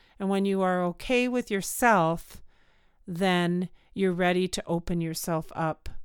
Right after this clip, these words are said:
to other people for deeper connections. And small things actually tell us a lot about someone, the way they treat people who serve them, their politeness,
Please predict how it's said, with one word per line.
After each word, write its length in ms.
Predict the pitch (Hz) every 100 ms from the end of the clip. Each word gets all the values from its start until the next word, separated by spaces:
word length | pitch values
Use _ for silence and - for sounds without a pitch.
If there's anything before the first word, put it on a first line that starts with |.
| - _ _ -
to 140 | - -
other 280 | 170 175
people 480 | 170 - 165 - 160
for 320 | - - 156
deeper 760 | 151 - 175 170 165 147 147 151 - _ _ _ _ -
connections. 1040 | 180 160 - - - 147 180 196 - - _ _ _ _ _ _ _ _ _ _ _ _ - - _ _ _ _ _ - 226
And 140 | 220
small 340 | - 240 247
things 320 | 240 220 208 214
actually 400 | 190 - 185 180
tell 280 | - 185
us 180 | 180 -
a 60 | 165
lot 320 | 160 151 156
about 280 | 151 156 -
someone, 500 | - 156 151 151 156
the 100 | 160
way 160 | 180
they 160 | 180 185
treat 320 | - 196 175
people 320 | 196 170 165 160
who 100 | 170
serve 500 | - 240 233 220 202
them, 280 | 208 214 - - _ _ - -
their 120 | 170 151
politeness, 1160 | - 202 208 220 220 208 208 208 - - -